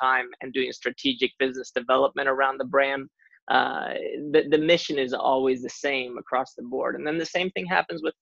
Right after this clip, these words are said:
Freestyle, which is a media company, and as I said earlier, a digital learning platform, which what I foresee is that if I continue to go down this path, within ten years,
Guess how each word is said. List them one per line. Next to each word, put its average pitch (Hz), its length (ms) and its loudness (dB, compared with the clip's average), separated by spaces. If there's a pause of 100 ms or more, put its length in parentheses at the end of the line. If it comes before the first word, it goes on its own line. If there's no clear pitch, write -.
Freestyle, 156 420 0
which 131 200 -2
is 127 120 0
a 131 60 0
media 143 340 4 (100)
company, 131 360 -2
and 131 80 -2
as 127 120 -2
I 123 60 -4
said 127 260 0
earlier, 139 540 2 (380)
a 135 80 2
digital 131 440 4
learning 139 360 0
platform, 120 640 -4
which - 400 0 (320)
what 139 180 2
I - 380 2
foresee 131 540 -4
is 123 140 -6
that 131 240 2 (100)
if 131 180 -4
I 131 160 0
continue 147 440 -6
to 135 80 -4
go 135 300 0
down 131 220 -4
this 123 220 -14 (100)
path, 160 320 2
within 127 380 -8
ten 135 300 -6
years, 139 420 -2